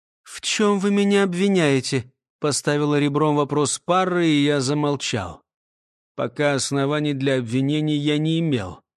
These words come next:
Выдержал паузу. «Хватит с меня убийства робота. В конце концов, это уже не наше дело.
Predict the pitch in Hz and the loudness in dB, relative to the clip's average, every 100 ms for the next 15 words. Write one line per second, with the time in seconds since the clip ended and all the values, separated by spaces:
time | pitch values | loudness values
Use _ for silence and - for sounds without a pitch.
0 | _ _ 107 107 175 170 151 135 139 120 | _ _ -4 0 2 2 2 0 -2 0
1 | 156 165 165 156 165 127 80 _ _ _ | 0 0 -2 -2 -2 -4 -8 _ _ _
2 | _ - - 151 180 214 202 - 185 - | _ -12 -2 0 2 2 2 0 -2 -2
3 | 170 190 190 190 190 185 170 202 165 - | -2 0 2 2 2 0 -2 -2 0 -2
4 | - 120 131 139 143 107 - 92 - 147 | -4 -2 0 0 0 -4 -10 -12 -4 -2
5 | - 156 156 131 165 151 156 151 156 131 | 0 0 -2 -2 -2 -2 -2 0 0 0
6 | 151 156 156 143 160 165 127 92 | 0 0 -2 -2 -4 -2 -4 -6